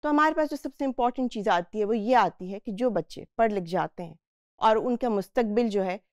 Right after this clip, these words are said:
उससे बेहतर हो सकता है, वो बेहतर रोज़गार कमा सकते हैं। वो बच्चे जो पढ़ लिख जाते हैं, जिनमें लिटरेसी स्किल्स डेवलप होती हैं, उनका पोटेंशियल बढ़ जाता है कि वो अपनी कम्युनिटी में, अपनी सोसाइटी में बेहतर तरीके से सर्व कर सकें,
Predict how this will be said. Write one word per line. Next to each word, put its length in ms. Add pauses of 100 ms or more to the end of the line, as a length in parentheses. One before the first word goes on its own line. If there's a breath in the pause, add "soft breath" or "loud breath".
(160)
उससे 240
बेहतर 440
हो 120
सकता 340
है, 60
वो 100
बेहतर 340
रोज़गार 500
कमा 240
सकते 320
हैं। 160 (380)
वो 100
बच्चे 340
जो 100
पढ़ 220
लिख 120
जाते 380
हैं, 180
जिनमें 240
लिटरेसी 380
स्किल्स 380
डेवलप 360
होती 220
हैं, 80
उनका 160
पोटेंशियल 500
बढ़ 160
जाता 340
है 100
कि 380
वो 60
अपनी 160
कम्युनिटी 560
में, 140
अपनी 220
सोसाइटी 480
में 220
बेहतर 320
तरीके 440
से 140
सर्व 320
कर 80
सकें, 300